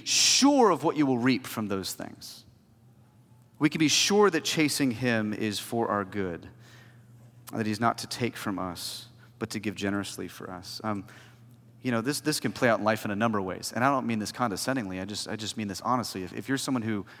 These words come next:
only waits for a perfect job for your whole life, you'll never, you'll be unemployed your whole life, right? If you're someone who waits for, and you desire to get married, you, you wait for the perfect spouse your entire life, you probably will never get married, right?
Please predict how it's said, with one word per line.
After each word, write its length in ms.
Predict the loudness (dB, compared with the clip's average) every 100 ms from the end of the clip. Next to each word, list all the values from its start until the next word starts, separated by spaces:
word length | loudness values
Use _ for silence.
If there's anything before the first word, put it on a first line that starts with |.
| -20 -20 -20 _
only 260 | 2 4 4
waits 220 | 2 2
for 160 | 0 -2
a 20 |
perfect 380 | 0 -2 -2 -4
job 300 | -4 -4 -8 -18 -20 -20 _ _ -20 _ -6
for 160 | 0
your 100 | 2
whole 260 | 2 -2 0
life, 380 | 0 -2 -6 -6
you'll 140 | -2
never, 400 | 2 0 0 -4 -4
you'll 100 | -4
be 100 | 0
unemployed 380 | -2 -2 -4 -4
your 80 | -4
whole 120 | -8
life, 200 | -8 -12 -20 -20 -14
right? 220 | -10 -10 -10 -20 -20 -20 -20 -20 -10
If 80 | -2
you're 80 | 0
someone 240 | 2 2
who 140 | 2
waits 260 | 4 2 2
for, 440 | -4 -2 2 2
and 140 | 2 -2
you 120 | -8 -10
desire 300 | -2 4 4
to 60 | 2
get 120 | -4
married, 340 | -4 -2 -4
you, 140 | -4 -6
you 260 | -6 -6
wait 220 | -2 -2
for 260 | -2 -2 -2
the 240 | 0 -2 -2
perfect 300 | -4 -6 -4
spouse 260 | -4 -2
your 80 | -4
entire 460 | -8 -6 -4 -2 -2
life, 360 | -2 -4 -6
you 80 | -10
probably 320 | -4 0 2
will 80 | 2
never 220 | -2 -4
get 100 | -6
married, 240 | -6 -6 -8
right? 180 | -10 -10